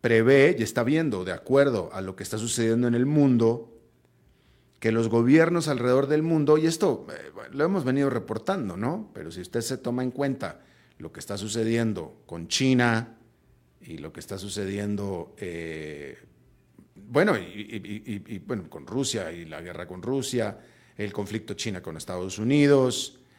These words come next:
eh, etcétera, etcétera, los gobiernos regionales en el mundo cada vez se están volviendo más escépticos acerca de los beneficios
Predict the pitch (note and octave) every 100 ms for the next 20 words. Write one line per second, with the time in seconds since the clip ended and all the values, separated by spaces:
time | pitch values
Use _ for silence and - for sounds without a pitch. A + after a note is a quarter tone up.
0 | _ G#2 G#2+ G#2+ G#2 - B2 - C3+ C#3+
1 | C3+ C#3 D3+ - A#2 B2 - - _ _
2 | _ _ _ _ _ _ _ _ _ _
3 | A2 A2 G#2+ A2 B2 D#3+ D#3+ D3+ A#2+ A#2
4 | - - _ _ _ - A#2 A2+ A#2+ A2+
5 | B2 D3 D3 B2 A#2+ - D3 D3 D3+ D3
6 | D#3 D#3+ D3 B2+ A#2+ A#2 - _ _ _
7 | _ _ _ C3 D3 C#3+ C3+ C3+ C3+ C3+
8 | - - A#2 - B2 C3+ C3 A#2+ C3 C3
9 | B2 A#2+ A#2+ B2 - B2+ - - A2 A#2+
10 | A2 - - _ _ _ - G2+ B2 A#2+
11 | C#3 A#2 A2 G#2 G#2+ G#2+ - C#3 - A#2+
12 | A2+ -